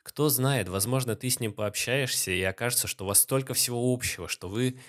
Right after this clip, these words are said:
вместе, оказывается, работали на одной работе, что у вас одни и те же хобби, что вы знакомы как-то через два рукопожатия друг с другом и на самом деле уже слышали друг о друге.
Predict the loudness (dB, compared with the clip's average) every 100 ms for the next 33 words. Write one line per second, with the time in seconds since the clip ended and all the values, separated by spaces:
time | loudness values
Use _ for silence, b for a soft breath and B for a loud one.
0 | B -6 -2 0 0 -2 0 0 2 2
1 | 0 0 -2 -2 -2 -2 -2 -2 -2 -2
2 | -2 -4 -6 -6 -6 -2 0 0 0 -2
3 | -2 -2 -4 -2 0 0 -2 2 2 2
4 | -6 -6 -8 -6 -4 2 2 2 0 2
5 | 2 2 0 0 -2 -2 -2 0 2 4
6 | 4 2 -2 0 2 2 0 -2 0 2
7 | 2 2 0 -2 -2 -2 0 0 2 0
8 | 0 4 4 4 0 0 -2 0 -2 4
9 | 4 4 0 0 0 -2 -4 -6 -4 -6
10 | -4 -6